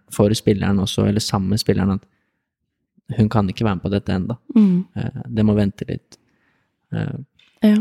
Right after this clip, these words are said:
Speaker 1: for det, som du sier, det tror jeg er vanskelig, og det er viktig å
Speaker 2: Ja, og så
Speaker 1: finne en balanse der.
Speaker 2: Ja, og så tror jeg kanskje det at det er litt lett at man enkelte perioder kan på en måte stole veldig sånn blindt på fysio, da. At ja, men fysio sa jeg kunne spille fem minutter hver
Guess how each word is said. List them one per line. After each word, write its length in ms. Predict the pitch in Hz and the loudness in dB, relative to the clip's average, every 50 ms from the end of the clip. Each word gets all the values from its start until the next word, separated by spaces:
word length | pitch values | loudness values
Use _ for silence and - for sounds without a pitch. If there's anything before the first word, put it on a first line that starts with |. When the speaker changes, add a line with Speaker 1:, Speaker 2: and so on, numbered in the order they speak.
| 160 113 | 0 0
Speaker 1:
for 80 | 123 117 | 0 0
det, 120 | 117 110 | 0 2
som 100 | - 120 113 | 0 0 0
du 60 | 110 | 2
sier, 100 | 120 120 | 2 2
det 120 | 120 120 117 | 2 2 2
tror 120 | - 113 110 | 0 0 0
jeg 80 | 104 | 0
er 60 | 104 | 0
vanskelig, 300 | 101 101 - - - 117 | -2 -6 -8 -6 -4 -2
og 80 | 117 113 | 0 0
det 100 | 113 107 | 0 0
er 120 | 107 110 | 0 -2
viktig 240 | 110 - _ - 98 | -4 -6 _ -6 -4
å 520 | 101 107 110 113 107 107 - - - - - - _ _ - | -2 0 -2 -2 -2 -4 -6 -8 -10 -12 -16 -20 _ _ 0
Speaker 2:
Ja, 340 | - 208 214 214 226 226 220 | 2 4 4 6 4 4 2
og 60 | 220 | 0
så 100 | - - - | 0 0 0
Speaker 1:
finne 100 | 117 107 104 | 0 0 0
en 60 | 104 | 0
balanse 360 | 110 110 107 98 98 107 - - 110 | 0 -2 -2 -4 -6 -8 -8 -8 -8
der. 100 | 143 147 - _ _ _ _ _ _ | -8 -8 -12 _ _ _ _ _ _
Speaker 2:
Ja, 160 | - 202 214 214 | 0 2 2 2
og 60 | 220 | 0
så 60 | 214 | -2
tror 140 | - - 214 | 0 2 2
jeg 60 | 196 - | 4 4
kanskje 260 | 202 196 190 - 190 | 2 2 2 2 4
det 240 | 190 190 185 180 175 | 4 4 4 4 2
at 220 | 180 - - - - _ _ _ _ _ - | -2 -6 -12 -20 -20 _ _ _ _ _ -6
det 60 | - | -2
er 80 | 196 190 | -2 -2
litt 100 | 185 - | 0 0
lett 300 | 185 190 - - _ - | 0 -2 -2 -2 _ -6
at 100 | 175 - | -4 -2
man 140 | 175 170 - | -2 -2 0
enkelte 1300 | - 185 180 170 - _ _ _ _ _ _ _ _ _ _ _ - 185 175 175 - - _ 175 170 | 2 2 2 0 -2 _ _ _ _ _ _ _ _ _ _ _ -4 -2 -2 -2 -6 -6 _ -4 -2
perioder 440 | - 185 180 180 175 175 170 170 160 - | 2 4 4 4 4 4 4 2 0 -2
kan 180 | - - 170 165 | -2 -4 -4 -2
på 80 | - 170 | -2 -2
en 60 | 165 170 | -2 -2
måte 100 | 175 170 | -4 -6
stole 380 | - - - 175 170 170 160 160 | -8 -2 -2 0 2 2 0 0
veldig 240 | 165 160 160 160 | -2 -2 -2 -2
sånn 240 | 165 165 160 160 156 | -2 0 -2 -2 -2
blindt 320 | 156 165 165 156 156 - _ | -2 -2 0 0 -2 -4 _
på 160 | - 165 160 | -4 -4 -2
fysio, 360 | - - 160 156 - - 175 | -2 -2 -4 -2 0 0 2
da. 140 | 185 202 175 - _ _ _ _ _ _ _ _ _ _ - | 2 2 0 -2 _ _ _ _ _ _ _ _ _ _ -4
At 80 | 180 - | 2 4
ja, 80 | 190 | 4
men 120 | 180 175 170 | 4 4 4
fysio 280 | - 175 170 - - | 2 0 0 0 -2
sa 200 | 156 - 180 180 165 | -4 -4 -2 -2 -2
jeg 80 | 165 - | -2 -2
kunne 140 | 170 165 165 | -2 -2 0
spille 400 | - - 175 170 160 156 156 160 | 0 0 2 2 2 0 -2 -2
fem 200 | - - 160 160 | -2 -2 -2 0
minutter 220 | 156 156 160 - | 0 -2 -2 -2
hver 260 | - 160 160 160 160 | -2 0 0 0 -2